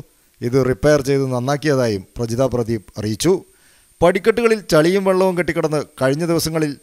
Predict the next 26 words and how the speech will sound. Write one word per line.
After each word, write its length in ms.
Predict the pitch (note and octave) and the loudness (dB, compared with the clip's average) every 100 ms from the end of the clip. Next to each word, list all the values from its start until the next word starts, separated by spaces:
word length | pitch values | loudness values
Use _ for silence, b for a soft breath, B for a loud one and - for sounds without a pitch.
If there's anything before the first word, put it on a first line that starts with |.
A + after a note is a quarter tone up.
| _ _ | _ _
നഗരസഭാ 440 | B2 B2+ D3 D3+ E3 | -6 -4 -2 2 2
ജീവനക്കാരൻ 580 | C#3+ D3+ D3+ D3+ D3 C#3 | 2 0 0 -2 -2 -2
ഉൾപ്പെടെ 360 | C3 C#3+ A2 - | -2 -2 -2 -4
രണ്ടുപേർ 480 | A#2+ C#3+ C#3+ C#3 - A#2+ | -6 -4 -2 -2 -2 -4
ഇവിടെ 240 | B2 B2 - | -2 -2 -2
വഴുതി 300 | G#2+ A#2 C3+ | -2 0 0
വീണിരുന്നു. 440 | C3 G#2+ G#2 A#2 D#3 - b b b | 0 -2 -4 -2 -4 -6 b b b
ഇത് 80 | A2 | -10
ചൂണ്ടിക്കാട്ടി 580 | A2 B2 C3+ C3+ A#2+ D#3+ C3+ - | -6 -4 0 0 0 -2 -6 -8
സി 220 | B2+ B2 | -6 -4
ടി 60 | C3+ | -2
വി 100 | C#3 | -2
പ്രാദേശിക 580 | B2 C3+ C3+ D#3 - D#3 | -2 0 0 -2 -2 0
വാർത്തകൾ 380 | C#3 C3+ C3+ | 0 -2 -4
നൽകിയ 360 | C3 B2+ B2 A2 - _ | -4 -4 -4 -4 -6 _
വാർത്തയുടെ 400 | G#2+ A#2+ C#3+ C#3 | -4 -2 -2 -2
അടിസ്ഥാനത്തിലാണ് 680 | C3 C3 C#3+ C#3 A#2 G#2+ F2 - A2+ | -2 -2 -4 -4 -4 -4 -8 -10 -8
നടപടിയുണ്ടായത്. 680 | G#2+ A#2+ A2 F#2 G#2 A#2 F3 - b b b b b - | -6 -4 -4 -4 -2 -2 -2 -6 b b b b b -4
അതേസമയം 600 | D#3 G3+ G#3 G3+ G3+ D3+ | 0 2 2 0 -2 -4
മഴ 180 | C#3+ D3+ | 0 0
ശക്തമായാൽ 600 | F3+ G3 F#3+ F#3+ F3+ E3+ B2+ | 0 -2 -2 0 0 -2 -2
നിരന്തരം 480 | C3+ C#3+ D#3 F3 D#3 | -4 -2 -2 -4 -4
ആളുകൾ 320 | D3 D#3 E3 E3 | 0 0 0 0
കയറിയിറങ്ങുന്ന 600 | D#3 D#3 D#3+ D3+ D3+ D3 | 0 2 0 0 -4 -4
ഈ 120 | C#3+ | -2
പടിക്കെട്ടുകളിൽ 520 | D3 C#3 C#3+ D3 C#3+ | -4 -2 -2 -2 -2